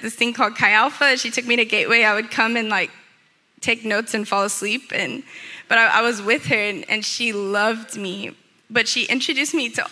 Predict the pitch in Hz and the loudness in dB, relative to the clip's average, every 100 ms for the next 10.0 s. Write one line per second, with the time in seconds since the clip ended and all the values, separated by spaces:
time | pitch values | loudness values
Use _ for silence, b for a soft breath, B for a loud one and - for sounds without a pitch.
0 | - 247 302 269 269 277 269 247 294 269 | 0 2 2 0 -6 -6 -4 -4 -4 -8
1 | - 302 - 226 214 262 - B B B | -8 -8 -6 -6 -6 -8 -14 B B B
2 | B B - 262 247 240 277 240 247 269 | B B -8 -2 0 2 2 0 -2 -6
3 | - - 226 240 269 160 120 - - - | -12 -4 2 4 4 4 0 -6 -20 -20
4 | _ _ 226 247 262 262 226 233 302 302 | _ _ 0 0 0 0 2 2 0 0
5 | 254 220 240 277 - 247 240 233 - 240 | -2 0 -2 -6 -4 -4 -2 -6 0 0
6 | 262 233 226 226 226 220 214 - 208 247 | 0 -2 -2 0 0 -2 -4 -4 -2 -2
7 | 233 208 269 B B B B B _ _ | -2 -4 -10 B B B B B _ _
8 | _ - 226 233 240 226 - - - - | _ 0 2 2 2 2 0 -6 -14 -20
9 | - 202 233 330 311 240 240 262 247 233 | -4 2 2 2 -2 2 2 2 0 -2